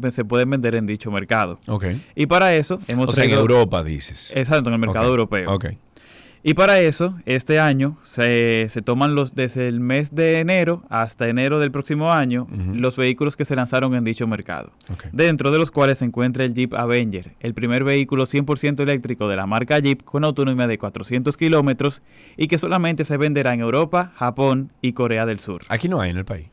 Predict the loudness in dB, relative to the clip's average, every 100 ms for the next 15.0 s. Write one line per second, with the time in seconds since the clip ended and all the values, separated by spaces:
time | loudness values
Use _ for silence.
0 | -6 -2 -2 0 2 2 0 -2 -6 -8
1 | -4 0 2 2 2 0 0 0 2 2
2 | 2 0 0 0 0 -2 -2 -2 -2 -4
3 | -4 -6 -4 -6 -8 -4 0 0 2 2
4 | 2 -2 0 0 0 0 0 -2 -2 -4
5 | -4 -4 -2 -2 0 2 0 0 -4 -6
6 | -10 -8 -6 -2 -2 -2 -4 -8 -8 -8
7 | -6 -2 0 2 4 4 2 0 0 -4
8 | -10 -20 -20 -20 -20 _ -4 2 2 4
9 | 2 2 0 2 4 4 4 4 4 2
10 | 0 0 2 4 4 4 0 -2 -2 0
11 | 0 -2 -2 -2 0 0 0 2 0 0
12 | -2 0 0 0 -2 0 0 0 0 0
13 | 2 2 2 2 0 -2 -2 -4 -4 -4
14 | -4 -4 -4 -2 -2 -2 -4 -6 -10